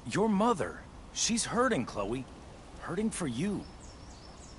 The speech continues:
You've had it rough, no doubt about it. But all this staying out late, ignoring her command, drinking, drug use, it's making everything harder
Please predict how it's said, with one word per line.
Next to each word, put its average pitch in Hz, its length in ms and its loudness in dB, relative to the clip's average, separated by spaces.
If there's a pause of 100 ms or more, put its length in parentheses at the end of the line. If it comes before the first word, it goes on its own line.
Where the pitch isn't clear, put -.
(220)
You've 123 240 -2
had 131 320 0
it 113 200 -2
rough, - 540 -4 (400)
no 113 100 -2
doubt 139 260 -2
about 120 340 0
it. - 120 -10 (720)
But 110 140 2
all 165 160 4
this 170 280 0 (280)
staying 160 500 4
out 147 200 4
late, 107 300 0 (280)
ignoring 160 520 6
her 160 160 6
command, 120 500 2 (460)
drinking, 127 720 4 (540)
drug 170 460 2
use, 113 600 2 (1080)
it's - 200 -4
making 131 420 0 (100)
everything 120 540 0
harder 107 580 2